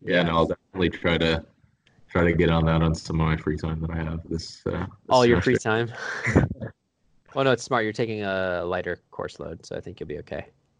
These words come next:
Speaker 1: Yeah, I think I'll be, I'll be good.
Speaker 2: It's gonna make you a networking machine in these first few months of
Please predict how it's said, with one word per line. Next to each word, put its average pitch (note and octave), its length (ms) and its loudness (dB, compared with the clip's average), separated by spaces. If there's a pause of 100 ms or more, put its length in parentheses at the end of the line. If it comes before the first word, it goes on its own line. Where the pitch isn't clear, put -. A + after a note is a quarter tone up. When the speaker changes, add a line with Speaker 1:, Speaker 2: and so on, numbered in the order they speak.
(440)
Speaker 1:
Yeah, D#2+ 200 0 (340)
I D2+ 100 -12
think D#2+ 140 -2
I'll D#2+ 80 0
be, D#2+ 80 -4
I'll D#2 160 -4
be D#2 240 -10
good. F2 200 -4 (680)
Speaker 2:
It's - 120 -20
gonna F2 260 -6 (560)
make F#2 240 -6
you F2+ 160 -2
a - 20 -4
networking F2+ 500 -6
machine F2+ 440 -8
in E2 160 -8
these E2+ 180 -6
first - 260 -8
few F2 120 -6
months E2 220 -4
of - 60 -20